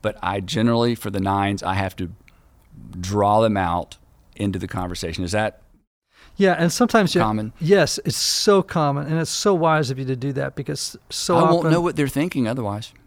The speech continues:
Speaker 2: Well, there's that, and they also have a lot of wisdom
Speaker 1: Yeah.
Speaker 2: because they have this supernatural ability to see things from everybody's perspective.
Speaker 1: Hmm.
Speaker 2: Okay? They,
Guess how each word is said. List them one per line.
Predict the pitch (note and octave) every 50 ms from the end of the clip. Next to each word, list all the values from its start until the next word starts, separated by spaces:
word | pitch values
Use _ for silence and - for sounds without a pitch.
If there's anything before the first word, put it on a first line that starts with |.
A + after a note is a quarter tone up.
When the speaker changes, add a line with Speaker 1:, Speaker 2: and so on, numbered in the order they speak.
| _ _ _
Speaker 2:
Well, | E3 F#3 G3 F3+
there's | F#3 E3+ B2+
that, | F#3+ G3+ G#3 G3+ - -
and | F#3+ G3 F#3+ F#3
they | F#3
also | F#3 G3+ G#3 - - G3 E3 - _ -
have | - F#3 F3+ E3
a | F3
lot | D#3+ E3+ F3+ G3+ E3+
of | C3 B2 C3
wisdom | E3+ F#3 E3+ - C3+ C3
Speaker 1:
Yeah. | C#3 - D3+ C#3+
Speaker 2:
because | - D#3+ D#3 D3 C#3+ - - - - - - - - _ _ - _ _ -
they | F#3 G3+ F3
have | E3 F#3+ F#3+ F#3+ - -
this | E3+ D#3 D#3 D3 - - - -
supernatural | - - - - - A#3+ A3+ - G#3 F3+ F3 E3+ D#3+ - - F3+ D#3+
ability | C3 C3 D#3+ D#3 D3+ D3+ C#3 C#3+ C#3 - - -
to | - E3 D3 D3 D3 -
see | - - - - - - - G3+ G#3 G#3 - _
things | - D3+ C#3 C3+ C3+ C#3 - -
from | - - - C#3+ C#3 C#3+ - _ -
everybody's | D#3+ D#3 D3+ D3 E3 D#3 - - D#3 D3+ D3 C#3 C#3+ - -
perspective. | - D3+ C#3 - - - - C#3+ C#3 - - - - - - _ _ _ _ _ _ _ _ -
Speaker 1:
Hmm. | G#2 F#2 E2+ D#2 - - _ _ _ _ _ _ _
Speaker 2:
Okay? | B2+ - - C#3+ D3 D#3+ D3+ - _ _ _ _ _ _ _ _ -
They, | D#3 D#3+